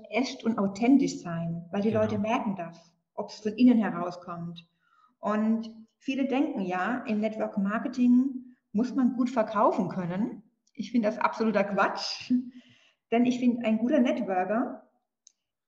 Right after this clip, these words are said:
Speaker 1: ist kein Verkäufer, sondern er hilft anderen bei ihrer Problemlösung.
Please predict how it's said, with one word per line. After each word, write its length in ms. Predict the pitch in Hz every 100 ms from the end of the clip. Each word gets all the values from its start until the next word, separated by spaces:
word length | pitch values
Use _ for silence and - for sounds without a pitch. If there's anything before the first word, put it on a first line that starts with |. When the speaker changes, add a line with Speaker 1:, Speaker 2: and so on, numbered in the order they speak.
| _
Speaker 1:
ist 180 | - -
kein 160 | 254 226
Verkäufer, 760 | - - 214 330 349 214 262
sondern 260 | - 226 214
er 100 | 214
hilft 340 | 247 302 -
anderen 540 | - 254 269 - 226 247
bei 80 | -
ihrer 220 | 226 233
Problemlösung. 1160 | - 220 233 302 302 185 165 - 170 160 165